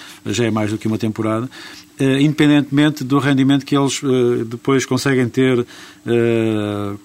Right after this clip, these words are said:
sob a orientação, eh, ou o estímulo de, do Scolari.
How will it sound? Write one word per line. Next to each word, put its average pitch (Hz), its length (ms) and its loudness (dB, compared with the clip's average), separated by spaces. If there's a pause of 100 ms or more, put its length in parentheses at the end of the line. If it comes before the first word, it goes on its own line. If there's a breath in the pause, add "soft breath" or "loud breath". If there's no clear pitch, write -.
(140)
sob 123 480 -2
a 117 180 0
orientação, 131 960 2 (420 loud breath)
eh, 117 320 -2
ou 123 160 0
o 123 40 4
estímulo 120 580 0
de, 117 180 0
do 120 80 0
Scolari. 98 480 -4